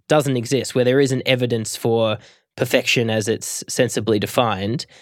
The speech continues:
is there still usefulness to having it, having the idea? 'Cause it basically, if it's an idea that isn't, that doesn't map to a re-, to a real thing, to a s-, to a literally real thing,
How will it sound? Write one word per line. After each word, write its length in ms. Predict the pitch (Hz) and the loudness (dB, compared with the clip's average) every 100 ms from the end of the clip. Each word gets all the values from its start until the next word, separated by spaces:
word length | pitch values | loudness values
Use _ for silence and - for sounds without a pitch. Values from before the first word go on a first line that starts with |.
| _ _ _ | _ _ _
is 200 | 135 117 | -2 0
there 100 | 123 | 0
still 320 | - - 127 | -2 0 2
usefulness 640 | 117 120 127 - 120 110 - | 4 2 2 0 0 0 -2
to 140 | 127 | 0
having 320 | 117 113 113 | 2 2 2
it, 180 | 107 - - - | -2 -4 -12 -2
having 300 | 151 127 120 | 0 2 0
the 160 | 113 | 0
idea? 480 | 117 117 117 113 107 | 0 0 0 0 0
'Cause 160 | - 151 | 2 2
it 180 | 147 - | 2 2
basically, 380 | 139 123 117 - - - | 0 0 -4 -6 -16 0
if 140 | 175 | 0
it's 160 | 185 180 | 2 0
an 80 | 165 | 2
idea 580 | 143 135 135 135 123 - - | 2 2 2 4 2 -2 -8
that 320 | 139 131 120 - | -8 -4 -4 -2
isn't, 400 | 131 123 117 - | -2 -2 -4 -2
that 100 | 135 | 0
doesn't 260 | 135 131 123 | 2 0 0
map 300 | 131 120 - | 0 -2 -2
to 240 | - 120 | -2 0
a 80 | 113 | 0
re-, 340 | 110 120 117 - | 0 -2 -2 -2
to 160 | - | 0
a 60 | 120 | 2
real 340 | 117 127 113 | 2 4 4
thing, 480 | 107 131 101 113 196 - | 2 0 0 0 0 0
to 160 | - 113 | 0 0
a 40 | |
s-, 120 | - - | -2 -2
to 160 | - 120 | 2 2
a 40 | |
literally 560 | 120 127 120 117 113 107 | 4 2 2 0 0 0
real 220 | 110 104 | 0 0
thing, 440 | - 104 101 175 | 0 0 2 -2